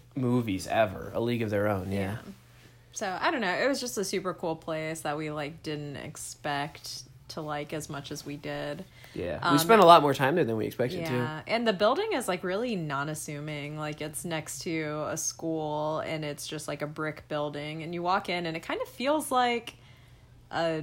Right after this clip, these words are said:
Speaker 2: gym. Like, it felt like a gymnasium to me. Like, just the smells and, like, the way that it was laid out and everything.
Speaker 1: Well, it was never built for, like, uh, consumers to be in there. It was
Speaker 2: Yeah.
Speaker 1: built as a bottling plant for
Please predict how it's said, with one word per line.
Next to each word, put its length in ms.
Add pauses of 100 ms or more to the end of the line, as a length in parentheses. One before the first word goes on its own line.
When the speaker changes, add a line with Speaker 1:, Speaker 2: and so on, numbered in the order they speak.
(120)
Speaker 2:
gym. 760
Like, 220
it 140
felt 160
like 160
a 60
gymnasium 720
to 120
me. 520
Like, 340
just 240
the 140
smells 500
and, 80
like, 160
the 80
way 140
that 100
it 80
was 160
laid 220
out 240
and 100
everything. 580
Speaker 1:
Well, 120
it 100
was 180
never 240
built 300
for, 220
like, 360
uh, 200
consumers 560
to 80
be 180
in 140
there. 240
It 80
was 180
Speaker 2:
Yeah. 80
Speaker 1:
built 240
as 140
a 40
bottling 460
plant 320
for 440